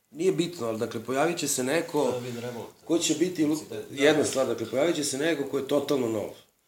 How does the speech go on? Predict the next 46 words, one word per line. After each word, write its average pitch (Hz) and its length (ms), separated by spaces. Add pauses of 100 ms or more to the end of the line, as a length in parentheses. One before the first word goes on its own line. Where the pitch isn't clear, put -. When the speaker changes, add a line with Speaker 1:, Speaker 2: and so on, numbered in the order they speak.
(140)
Speaker 1:
Sve 185 340
političke 143 460
stranke 127 400
u - 20
Srbiji 131 440
koje 117 180
su 117 400
dvadeset 110 420
pet 113 180
godina 110 260
prisutne 110 380
na 104 100
sceni 120 460 (360)
i 120 80
one 127 200
koji 120 140
su 120 160
iz 110 140
tih 127 160
stranaka 120 440
nastajali, 113 600 (360)
kao 123 180
i 113 40
svi 139 200
lideri 135 380
tih 104 160
stranaka, 110 520
pa 110 80
i 110 60
mi 113 160
koji 107 180
ovde 107 180
sedimo 107 480 (340)
u 113 80
lo-, 113 160
na 117 100
lokalnom 117 520
Speaker 3:
Što 117 60
Speaker 1:
nivou, 123 120
Speaker 3:
mi 120 60
ne 123 100
Speaker 1:
mislim 127 180
da 127 60
Speaker 3:
vidimo 110 160
Speaker 1:
smo, 127 100
Speaker 3:
lideri. 131 180